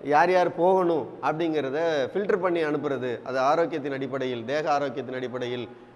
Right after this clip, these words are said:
அஹ், filter பண்ணி அனுப்புறது அப்படின்னு அந்த committee முடிவு பண்ணி இருக்கிறதுங்கிறதெல்லாம்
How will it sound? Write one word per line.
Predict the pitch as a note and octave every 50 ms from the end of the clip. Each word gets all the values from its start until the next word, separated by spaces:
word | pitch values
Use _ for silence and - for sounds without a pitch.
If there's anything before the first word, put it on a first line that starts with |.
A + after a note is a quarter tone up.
| - - -
அஹ், | - C3 C3 B2+ B2+ B2+ B2+ B2 A#2+ A2
filter | F3 F3 E3+ E3
பண்ணி | D#3+ E3+ D#3+
அனுப்புறது | D3 C#3 C#3+ C3+ C#3 C#3 C3+ B2 B2+ B2 A#2 -
அப்படின்னு | C3 C3+ C#3 D3+ E3
அந்த | F3 E3 D3 C3+
committee | B2 C3+ C#3+ D#3+ D3+ D#3+
முடிவு | C#3 C3+ C#3+ D3 D#3
பண்ணி | C#3 C#3+ C#3 C3+
இருக்கிறதுங்கிறதெல்லாம் | B2+ A#2+ A#2 B2+ B2+ B2+ B2+ B2 A#2 G#2+ G#2 G2+ A2 C#3+ F#3+